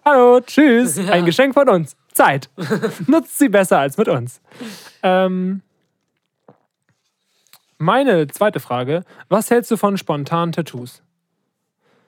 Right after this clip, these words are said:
Speaker 2: Spontan Tattoos?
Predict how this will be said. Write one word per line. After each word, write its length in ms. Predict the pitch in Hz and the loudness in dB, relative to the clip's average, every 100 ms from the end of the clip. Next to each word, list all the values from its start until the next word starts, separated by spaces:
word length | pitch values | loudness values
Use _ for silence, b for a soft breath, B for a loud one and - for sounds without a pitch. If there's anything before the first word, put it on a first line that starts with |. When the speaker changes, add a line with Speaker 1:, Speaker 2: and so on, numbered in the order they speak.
| _ _ _ _ _ _ _ _ _ _ | _ _ _ _ _ _ _ _ _ _
Speaker 2:
Spontan 680 | - - 156 139 156 170 175 | -20 -20 -20 -18 -16 -14 -16
Tattoos? 640 | 165 - 170 160 196 _ | -18 -20 -20 -20 _ _